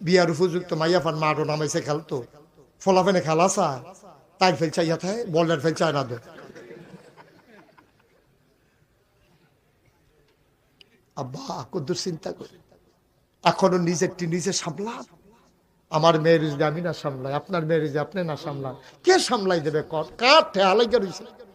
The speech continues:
কার ঠেহা লাগিয়া রইছে? আম্মা গো, আপনার তো দিন গেছে, ওহনা রঙের ঘরে দৌড়ে নাম্মা, ওহন জি ফুট মানুষ করার চিন্তা করেন,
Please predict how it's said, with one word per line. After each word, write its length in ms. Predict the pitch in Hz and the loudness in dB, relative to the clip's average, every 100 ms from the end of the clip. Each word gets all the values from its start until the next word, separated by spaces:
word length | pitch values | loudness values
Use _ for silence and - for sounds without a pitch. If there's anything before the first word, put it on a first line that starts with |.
| _ _ _ _ - | _ _ _ _ 10
কার 240 | 294 349 - | 12 12 12
ঠেহা 260 | 240 233 277 | 6 8 10
লাগিয়া 260 | 302 233 | 8 6
রইছে? 160 | 208 202 | 4 4
আম্মা 180 | 220 302 | 6 10
গো, 440 | 311 381 381 247 - 359 403 - - - - - | 12 12 12 12 2 -8 -8 -10 -14 -20 -16 -2
আপনার 260 | 175 214 | 2 4
তো 80 | 202 | 6
দিন 300 | 240 262 302 | 6 6 6
গেছে, 600 | 302 294 302 381 359 254 - 349 381 - - - | 8 10 12 12 12 12 6 -6 -8 -8 -12 -4
ওহনা 260 | 170 160 202 | -2 2 2
রঙের 440 | 175 196 208 208 | 4 2 4 4
ঘরে 200 | 175 190 | 6 4
দৌড়ে 320 | 180 185 175 165 | 4 4 2 0
নাম্মা, 440 | 165 160 151 135 - 226 208 190 | -2 -2 -2 -6 -6 -14 -14 -6
ওহন 180 | 196 170 | 0 0
জি 180 | 143 170 | 0 -2
ফুট 260 | 170 208 196 | 0 -2 2
মানুষ 300 | 175 170 - | 0 0 -2
করার 240 | 175 170 | 0 0
চিন্তা 380 | 170 185 160 190 | -2 -4 -2 -2
করেন, 280 | 180 143 | 0 -4